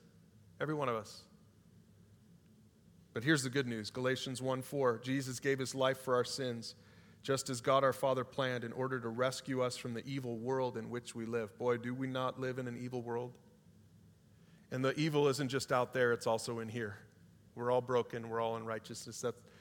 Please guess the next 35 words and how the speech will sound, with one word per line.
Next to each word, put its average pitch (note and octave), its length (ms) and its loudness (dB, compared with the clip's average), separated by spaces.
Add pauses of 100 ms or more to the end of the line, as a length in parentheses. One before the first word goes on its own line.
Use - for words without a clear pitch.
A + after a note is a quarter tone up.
(200)
that's B2+ 200 -2
why C3 140 4
Jesus A#2+ 440 -4
died. A2+ 320 0 (1400)
And B2 80 0
here's D#3 180 8
how D#3+ 100 12
you C#3 140 6
get C3 280 2
that B2 260 6
assurance. B2 480 -2
Romans C3 320 0
ten C3 300 -2
nine, C3 260 0
"If A#2 100 -6
you A#2+ 120 -2
openly C3 320 0
declare B2 400 0
that A#2 100 -6
Jesus B2 420 -4
is A2+ 160 -8
Lord A#2 380 2 (540)
and A#2+ 120 -4
believe C3 340 2
in C3+ 100 2
your B2 100 2
heart B2+ 320 2
that A2+ 160 -8
God A#2 220 4
raised A#2+ 280 2
him B2+ 60 -2
from A#2 220 -8
the A#2 80 -2
dead, A2+ 400 0 (180)
you D3+ 400 -2